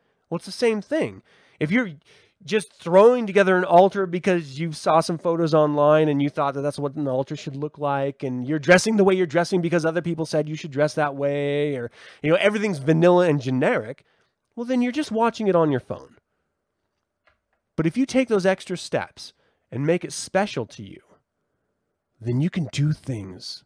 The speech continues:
that other people could only dream of, right? And that could be the difference between realizing your is to be's or not. At least that's how I see it.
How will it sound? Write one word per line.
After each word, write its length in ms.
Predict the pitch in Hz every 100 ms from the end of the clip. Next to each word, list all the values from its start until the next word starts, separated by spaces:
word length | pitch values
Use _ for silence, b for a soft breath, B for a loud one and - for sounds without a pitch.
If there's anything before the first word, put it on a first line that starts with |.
| _ _ _ _
that 120 | 123 -
other 240 | - 139
people 560 | 127 - 127 113 98 - _
could 120 | - 117
only 240 | 120 113
dream 600 | 107 - - 107 113 85
of, 180 | - 277 _ _ _ _ _ _ _ _ _ -
right? 220 | 95 135 180 _ _ _ _ _ _ _ _ _ _ _ _ _ _ _ _ _ _ _ _ _ _ _
And 240 | - 131 127
that 320 | 160 190 _
could 200 | - 147
be 160 | 147 165
the 120 | 165
difference 840 | 123 175 190 - 92 104 170 - - _ _ _ _ _ -
between 640 | 131 - 151 135 123 117 - _ -
realizing 880 | 107 110 202 254 208 156 143 120 123
your 120 | 123
is 220 | 151 151
to 140 | - 127
be's 340 | 104 90 95
or 80 | 95
not. 420 | 87 85 - _ _ _ _ _ _ _ _ _ _ _ _ _ _ _ _ _ _ _ _ _ _ _ _ _ _ _ -
At 60 |
least 140 | 208 196
that's 160 | 170
how 100 | 147
I 100 | 117
see 140 | 104
it. 100 | -